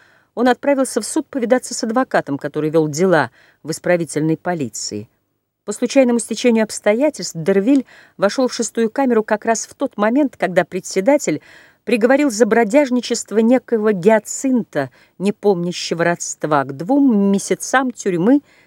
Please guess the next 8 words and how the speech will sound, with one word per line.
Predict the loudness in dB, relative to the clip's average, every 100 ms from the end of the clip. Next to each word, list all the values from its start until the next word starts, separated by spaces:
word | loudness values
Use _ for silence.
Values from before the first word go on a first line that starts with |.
| _
с | -8
последующим | -4 -4 0 0 0 -4 -2 -4
переводом | -2 -4 0 0 2 0
в | -2
дом | 2 2 0
презрения | -6 -4 -2 0 -2 -4
в |
Сен-Дени, | -6 -2 -2 -2 -2 -2 -4